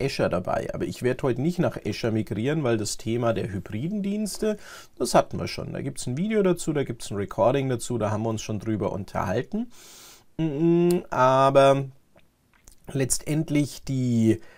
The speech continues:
Bereitstellung auf einem neueren File-Server, das wollen wir uns anschauen. Und zwar werden wir konkret dann in der Live-Demo migrieren, einen Windows Server zweitausendacht Release zwei basierenden File-Server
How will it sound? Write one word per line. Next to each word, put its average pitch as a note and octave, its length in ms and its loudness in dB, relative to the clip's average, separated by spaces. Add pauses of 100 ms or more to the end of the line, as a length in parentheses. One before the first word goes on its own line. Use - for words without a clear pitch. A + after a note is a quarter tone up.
(180)
Bereitstellung B2+ 880 0
auf - 460 0
einem G2 260 0
neueren F#2+ 480 -2
File-Server, E3+ 680 -2
das - 240 -6
wollen F#3+ 180 2
wir A#2 140 2
uns G#2+ 180 -4
anschauen. - 400 -10
Und - 140 -10
zwar G2 220 0
werden A2 260 2
wir A#2+ 160 0
konkret - 840 -4
dann D#3+ 120 0
in B2 160 -2
der G2+ 100 2
Live-Demo D#3+ 680 2
migrieren, B2+ 680 -2
einen A2 320 0
Windows G#2+ 300 0
Server G2+ 280 4
zweitausendacht - 800 -6
Release F2+ 320 -6
zwei F#3+ 400 -2
basierenden F3 500 -2
File-Server A2+ 800 0